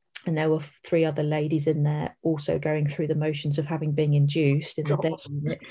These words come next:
Speaker 1: Um, so we were taking it in turns to have our moments of moaning and groaning, and everyone had their curtains pulled. Obviously, it's not, not embarrassing, but you just kind of want that sense of privacy where you can't have your partners there and,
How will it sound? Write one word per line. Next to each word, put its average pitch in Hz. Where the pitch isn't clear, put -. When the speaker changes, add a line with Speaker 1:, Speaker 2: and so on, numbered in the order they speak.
Speaker 1:
Um, 165
so 175
we 196
were 180
taking 175
it -
in 165
turns 165
to 170
have 165
our 156
moments 160
of -
moaning 156
and -
groaning, 160
and 175
everyone 202
had 202
their 160
curtains 156
pulled. 165
Obviously, 160
it's -
not, 226
not 339
embarrassing, 175
but 156
you 170
just 156
kind 165
of 165
want 165
that 165
sense 156
of 147
privacy 165
where 147
you 143
can't 156
have 147
your 143
partners 143
there 143
and, 143